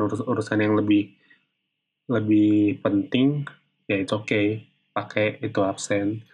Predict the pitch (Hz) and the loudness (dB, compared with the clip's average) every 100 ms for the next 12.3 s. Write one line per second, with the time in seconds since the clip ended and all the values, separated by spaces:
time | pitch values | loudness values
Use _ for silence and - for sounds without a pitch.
0 | _ _ _ - 143 147 120 120 113 - | _ _ _ -2 -2 0 0 0 -2 -6
1 | _ _ - 123 117 - 127 117 110 156 | _ _ -4 -2 -2 -4 -2 -2 -2 -2
2 | 165 - 117 113 117 131 156 185 180 - | -4 0 0 2 0 0 0 0 0 0
3 | 117 113 113 113 143 160 139 - 120 110 | 0 0 0 2 2 2 -2 -2 0 0
4 | 113 110 120 117 165 143 113 104 110 110 | -2 -2 0 0 -2 0 0 0 2 2
5 | 120 104 104 _ - 104 101 113 123 107 | 0 -2 -4 _ -4 0 0 0 -2 -2
6 | 101 104 107 104 120 117 - 104 98 - | 0 2 0 0 0 0 -2 -4 -4 -8
7 | _ _ _ _ _ _ _ _ _ - | _ _ _ _ _ _ _ _ _ -12
8 | - 135 139 110 104 110 104 101 110 113 | -8 -6 -2 0 0 0 0 0 -2 0
9 | 107 104 - 101 104 110 135 151 - _ | 0 0 -2 -2 0 0 0 -2 -10 _
10 | _ _ _ _ _ 127 - 110 110 107 | _ _ _ _ _ -10 -4 -4 -2 -2
11 | 107 110 104 101 - 123 139 139 - 113 | 0 0 0 0 0 0 2 0 -2 0
12 | 127 147 | 0 0